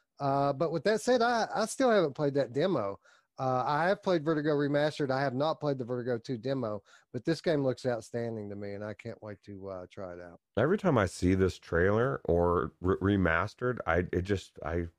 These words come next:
Speaker 2: it just baffles me how good that one Zach is, man. Who is this Zach, and why is he so good to be able to put out a game like this by himself? I mean, obviously at this point he's gotta have some help. Um, but, uh,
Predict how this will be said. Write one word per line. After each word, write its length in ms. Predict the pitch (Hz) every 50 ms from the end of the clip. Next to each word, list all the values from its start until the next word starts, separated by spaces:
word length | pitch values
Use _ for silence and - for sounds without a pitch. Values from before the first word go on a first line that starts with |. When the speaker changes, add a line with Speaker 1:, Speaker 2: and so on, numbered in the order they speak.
| _ -
Speaker 2:
it 180 | 76 80 82 78
just 200 | 90 92 - - _
baffles 480 | - 80 80 87 120 - - 120 98 92
me 160 | 87 82 78
how 240 | 78 82 85 87 90
good 380 | 87 85 - 80 85 110 113 -
that 160 | 76 - -
one 400 | - 78 80 87 95 95 90 87 - _ _ _ _ _ _ _ _ _ _ _ -
Zach 400 | 85 87 82 85 95 113 - -
is, 320 | 95 98 117 139 120 95 90
man. 380 | 78 71 78 78 80 92 101
Who 220 | 101 110 120 143 156
is 140 | 147 123
this 180 | 107 98 90 90
Zach, 440 | 92 95 92 92 98 95 87 - -
and 140 | 87 82 80
why 160 | 80 92 104
is 160 | 107 95 95
he 140 | - 107 107
so 240 | - - 98 95 92
good 320 | 90 90 92 110 113 101
to 60 | 92
be 100 | 80 90
able 160 | 92 95 92
to 60 | 85 78
put 220 | - - 117 120
out 220 | 110 139 - -
a 40 | 160
game 300 | - - - 120 143 160
like 200 | 139 127 117 113
this 260 | - 131 127 120 -
by 200 | - - 117 127
himself? 600 | 131 120 98 - - - 131 160 180 131 110 -
I 60 | 110 117
mean, 160 | 120 117 113
obviously 400 | 117 131 135 127 110 - 110 95
at 80 | 90
this 160 | - 117 - -
point 240 | - 101 92 85
he's 100 | 85 82
gotta 220 | - 90 87 87 85
have 160 | 85 82 76
some 160 | - 80 76
help. 260 | 80 80 80 71 - _ _ _ _ _ _ _ _ _ -
Um, 420 | 76 80 82 82 82 85 82 85 85
but, 320 | - 101 90 85 76 - -
uh, 460 | 87 85 82 82 82 82 82 80